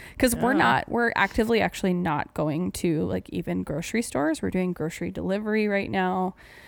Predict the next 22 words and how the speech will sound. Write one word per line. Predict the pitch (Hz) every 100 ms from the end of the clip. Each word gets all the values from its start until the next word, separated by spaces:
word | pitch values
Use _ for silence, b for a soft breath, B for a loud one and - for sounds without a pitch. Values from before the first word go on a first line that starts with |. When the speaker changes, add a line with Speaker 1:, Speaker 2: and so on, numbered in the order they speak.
| B B -
Speaker 2:
Um, | 180 170 170 165 196 - -
and | 180 180
we're | 175
being | 175 165
very | 175 165
careful | - 370 247 208
because | 214 - 180 170
if | 170
my | 165
mom | 175 180 196 190 185
gets | - 139 -
this, | 165 160 -
it's | - - -
not | 180 175 160 - - -
going | - - 196
to | -
be | - -
good. | - - - - - B B B B
Speaker 1:
Mm, | 190 185 175 170 - 180
Speaker 2:
And | 208 185
Speaker 1:
mm-hmm. |
Speaker 2:
so, | 160 190 185